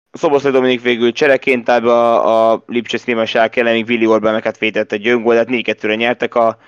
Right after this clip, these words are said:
a bikák. Schäfer András nélkül is nyert az Unión Berlin egy nullára a Werder ellen, és hát azt jelenti, hogy az Unión történet során először mehet,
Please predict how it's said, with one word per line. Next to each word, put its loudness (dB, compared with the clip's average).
a -12
bikák. 0
Schäfer 0
András 0
nélkül 0
is -10
nyert 0
az -6
Unión -2
Berlin 2
egy -2
nullára 0
a 0
Werder 2
ellen, 2
és -4
hát -4
azt -2
jelenti, -2
hogy -2
az 0
Unión 0
történet 2
során -2
először 0
mehet, -2